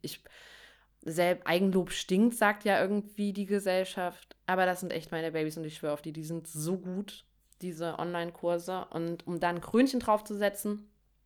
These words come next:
weil die sind ja praktisch aus der Pandemie heraus entstanden, dass das alles online war, um, um jetzt nochmal so ein Krönchen draufzusetzen und auf das wir uns alle wiedersehen,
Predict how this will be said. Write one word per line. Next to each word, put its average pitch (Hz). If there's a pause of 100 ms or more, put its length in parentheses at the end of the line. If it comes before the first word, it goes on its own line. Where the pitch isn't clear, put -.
(140)
weil 196
die 175
sind 175
ja 175
praktisch 175
aus 156
der 160
Pandemie 180
heraus 214
entstanden, 165
dass 156
das -
alles 156
online 214
war, 180 (500)
um, 202
um 190
jetzt 226
nochmal 190
so 156
ein 160
Krönchen 285
draufzusetzen 214
und 151
auf 175
das -
wir 240
uns 269
alle 285
wiedersehen, 196